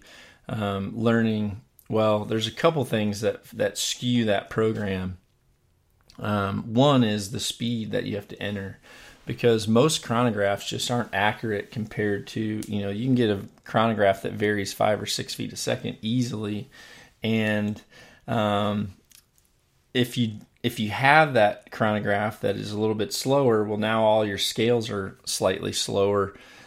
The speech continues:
I always fa-, found, actually, um, that I had to print, I had to input my speed about six feet per second slower than what they, than what,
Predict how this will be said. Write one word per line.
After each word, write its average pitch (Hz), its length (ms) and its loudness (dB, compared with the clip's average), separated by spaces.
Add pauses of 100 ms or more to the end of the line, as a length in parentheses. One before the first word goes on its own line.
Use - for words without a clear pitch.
(120)
I 127 140 8
always 123 320 8
fa-, 107 400 0
found, 104 580 0
actually, 104 840 -2
um, 101 380 -4
that 107 120 -6
I 110 140 4
had 113 240 0
to - 80 -4
print, 110 500 0
I 113 140 2
had 123 100 4
to 101 160 -4
input 127 420 4
my 104 140 -2
speed 104 460 -4
about 98 280 0
six - 300 -2
feet - 260 -6
per 107 100 -6
second 107 380 -4
slower 107 480 0
than 101 160 -6
what 98 180 0
they, 98 340 -2 (400)
than 107 180 0
what, 104 380 2